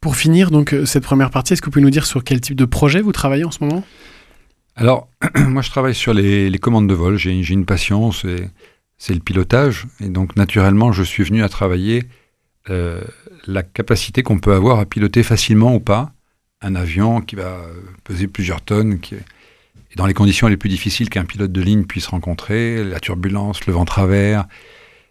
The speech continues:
Speaker 2: Et c'est une, euh, une obsession, bien sûr, aux, aux essais en vol,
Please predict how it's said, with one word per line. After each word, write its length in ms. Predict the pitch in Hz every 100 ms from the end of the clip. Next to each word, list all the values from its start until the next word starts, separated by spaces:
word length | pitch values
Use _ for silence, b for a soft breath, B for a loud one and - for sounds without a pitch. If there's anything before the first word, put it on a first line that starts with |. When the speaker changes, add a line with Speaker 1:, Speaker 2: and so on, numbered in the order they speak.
| _ -
Speaker 2:
Et 140 | 95
c'est 320 | - 95 -
une, 100 | 101
euh, 320 | 92 87 85 82 80 85 -
une 80 | 90
obsession, 420 | 92 - 85 117
bien 140 | 98 85
sûr, 200 | - 95
aux, 120 | 82
aux 200 | 95 92
essais 280 | 90 85 90
en 80 | 85
vol, 240 | 117